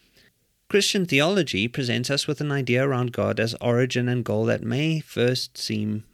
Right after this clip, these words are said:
unimaginable, namely, the idea of the Trinity. And this, after this very lengthy introduction, is what I want to look at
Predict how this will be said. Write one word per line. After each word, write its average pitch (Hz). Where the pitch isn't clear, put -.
unimaginable, 101
namely, 101
the 131
idea 92
of 92
the 85
Trinity. -
And 117
this, 147
after 101
this 104
very 95
lengthy 101
introduction, 104
is 180
what 143
I 117
want 95
to 101
look 90
at 87